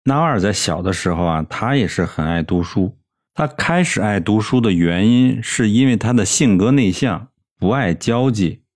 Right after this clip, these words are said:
那么我们很多人也存在这个问题，不爱交际，表面上听起来是个弱点，但是优点呢，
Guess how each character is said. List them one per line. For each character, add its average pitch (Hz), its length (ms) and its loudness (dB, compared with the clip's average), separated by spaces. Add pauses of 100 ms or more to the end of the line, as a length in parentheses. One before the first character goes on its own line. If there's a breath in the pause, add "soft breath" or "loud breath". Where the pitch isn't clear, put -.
(300)
那 135 100 2
么 123 160 4
我 87 80 2
们 110 160 2
很 78 340 -4
多 107 200 0
人 80 300 -2
也 95 180 0
存 95 200 0
在 107 120 2
这 104 160 0
个 95 60 0
问 110 220 2
题， - 280 -8 (880)
不 147 80 0
爱 139 120 2
交 131 240 0
际， 104 300 2 (220)
表 95 200 0
面 117 220 2
上 104 100 2
听 113 280 0
起 95 80 2
来 82 180 0
是 90 160 -4
个 85 120 0
弱 165 300 2
点， 78 380 -4 (240)
但 117 160 0
是 107 160 2
优 156 260 4
点 98 220 0
呢， 82 240 -6